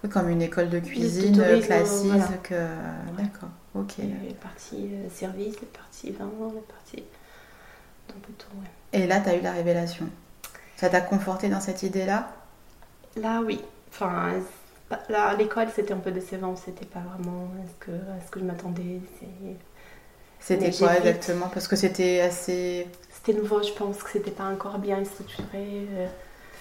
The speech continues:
Speaker 2: euh, il manquait peut-être de profs, euh, compétents, mais
Speaker 1: Ouais.
Speaker 2: mais j'ai vite commencé, en fait, avant de commencer la partie cuisine, euh, dans mon école, j'ai commencé un stage dans le restaurant.
Speaker 1: D'accord.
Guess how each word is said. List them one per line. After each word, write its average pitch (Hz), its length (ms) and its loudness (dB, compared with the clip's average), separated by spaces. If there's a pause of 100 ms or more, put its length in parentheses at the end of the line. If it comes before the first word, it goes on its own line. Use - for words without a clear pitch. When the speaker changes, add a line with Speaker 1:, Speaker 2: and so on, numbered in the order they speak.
(500)
Speaker 2:
euh, 214 40 -10 (220)
il 185 60 -8
manquait 180 240 -10
peut-être - 240 -10
de 185 60 -8
profs, - 260 -14 (180)
euh, 214 40 -10 (680)
compétents, 196 360 -12 (400)
mais 185 220 -6
Speaker 1:
Ouais. 185 200 -2 (760)
Speaker 2:
mais 202 80 0
j'ai 196 180 2
vite 202 320 -8
commencé, 208 920 0
en 202 60 -2
fait, 196 220 0
avant 190 180 2
de 202 160 2
commencer 185 440 -4
la 185 80 -2
partie 180 280 -8
cuisine, 185 340 -2
euh, 196 360 -8
dans 202 80 -8
mon 190 160 -6
école, 208 380 -4
j'ai 208 100 -4
commencé 185 340 -6
un 190 80 -6
stage 202 340 -12
dans 202 60 -10
le 185 60 -10
restaurant. 190 420 -12 (260)
Speaker 1:
D'accord. 175 360 -2